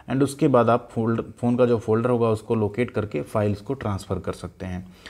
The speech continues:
तो यहाँ पे सीक्वेंस क्या हुआ, पहले बी हुआ, फिर सी हुआ, फिर ए हुआ। right आंसर क्या हो गया, बी सी ए, ऑप्शन डी आपका सही हो जाएगा। क्वेश्चन नंबर एट है,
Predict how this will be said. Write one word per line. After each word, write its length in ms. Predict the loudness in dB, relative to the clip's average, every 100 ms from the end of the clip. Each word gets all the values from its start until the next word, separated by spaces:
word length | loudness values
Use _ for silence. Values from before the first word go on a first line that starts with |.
| -6
तो 60 | 0
यहाँ 180 | 2 4
पे 120 | 2
सीक्वेंस 440 | 2 2 0 0
क्या 160 | 2 4
हुआ, 180 | 4 4
पहले 280 | 2 2 2
बी 280 | 2 2
हुआ, 240 | 2 2 0
फिर 180 | 0 -4
सी 260 | -2 0
हुआ, 240 | 2 2 2
फिर 320 | 2 0 -4 -18 _ -20 -2 2
ए 140 | 4
हुआ। 360 | 2 -4 -8 -12 -2
right 180 | 0 0
आंसर 260 | 0 0 2
क्या 120 | 2
हो 120 | 4
गया, 160 | 2 2
बी 280 | 2 2
सी 320 | 0 -2 -2 0
ए, 240 | -2 -2 -4
ऑप्शन 380 | -6 -4 -2 2
डी 120 | 4
आपका 280 | 2 0 -6
सही 220 | -4 -2
हो 100 | -2
जाएगा। 380 | -6 -8 -10 -14 -20 _ _ _ _ _ _ _ _ _ _ _ -20 _ _ _ -20 _ _ _ _ _
क्वेश्चन 160 | 2 6
नंबर 260 | 6 6 6
एट 220 | 6 4
है, 280 | 0 -2